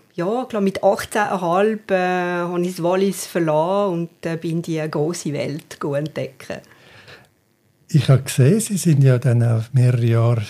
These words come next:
Speaker 2: ja, in, in Skandinavien, Benelux gewesen. Was sind da so Ihre Stationen gewesen?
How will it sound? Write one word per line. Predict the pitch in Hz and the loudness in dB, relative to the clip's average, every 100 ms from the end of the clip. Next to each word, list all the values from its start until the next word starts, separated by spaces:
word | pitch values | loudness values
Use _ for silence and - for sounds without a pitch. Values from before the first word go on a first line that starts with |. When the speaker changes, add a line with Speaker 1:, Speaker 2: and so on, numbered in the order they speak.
| - | -2
Speaker 2:
ja, | 117 185 | -2 -2
in, | 214 147 147 | -2 0 2
in | 139 127 117 120 117 110 - - | 0 0 0 -2 -2 -6 -12 -16
Skandinavien, | - 127 110 110 143 180 180 175 | -10 -4 -2 0 2 0 -2 -2
Benelux | 165 156 190 196 190 - | 0 0 2 0 -2 -6
gewesen. | - 185 185 170 | -8 -4 -2 0
Was | 147 - | -2 0
sind | 160 165 | -2 -2
da | 165 | -2
so | 185 | 0
Ihre | 180 165 175 | 0 2 0
Stationen | - 170 - 165 165 | -2 -4 0 2 2
gewesen? | 180 - 135 127 | 0 -2 -2 -2